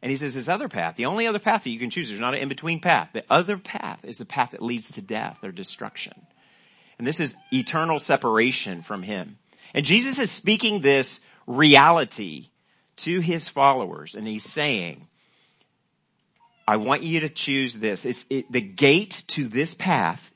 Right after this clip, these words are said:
is really narrow, and really few people actually find it." The path to destruction, it's a big wide gate, and many people not only find it, but go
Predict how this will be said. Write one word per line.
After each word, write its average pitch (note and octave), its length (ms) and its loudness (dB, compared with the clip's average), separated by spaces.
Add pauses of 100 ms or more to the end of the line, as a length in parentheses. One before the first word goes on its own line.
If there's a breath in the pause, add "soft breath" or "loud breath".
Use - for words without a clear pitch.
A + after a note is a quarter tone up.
is G2+ 160 -6
really G#2+ 240 -2
narrow, E2 380 -4 (500)
and G2+ 240 -6
really A#2+ 260 0
few C3 280 -6
people F#2+ 580 -6
actually G2+ 500 -2
find E2+ 360 -6
it." - 100 -16 (1080 soft breath)
The B2+ 180 0
path F#3 420 6
to G#3 120 -2
destruction, E3+ 760 2 (220 soft breath)
it's D3+ 280 6 (120)
a C3 100 8
big D#3+ 380 6
wide C#3+ 480 10
gate, E3+ 400 4
and B2+ 320 4
many D3+ 280 2
people D#3 460 0
not C#3+ 280 8
only F3+ 280 0
find F#3+ 460 4
it, C#3 180 2
but C3 260 -2
go D3+ 540 4